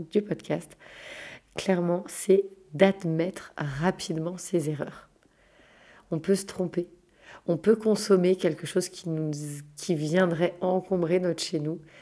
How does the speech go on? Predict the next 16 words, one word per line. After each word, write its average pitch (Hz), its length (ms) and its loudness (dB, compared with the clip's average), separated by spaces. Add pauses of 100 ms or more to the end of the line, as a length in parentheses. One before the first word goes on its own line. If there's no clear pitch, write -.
(160)
C'est - 460 4
ok, 170 280 2 (160)
c'est - 300 -2
ok 202 320 4
de 185 40 -8
se - 140 -6
tromper. 170 540 -2
Et 165 160 2
en 156 100 0
fait, 185 400 -6 (100)
on 156 220 -4
en 160 100 0
f-, - 220 -14 (120)
on 160 180 -4
arrête 175 520 -2 (680)
de 160 1000 6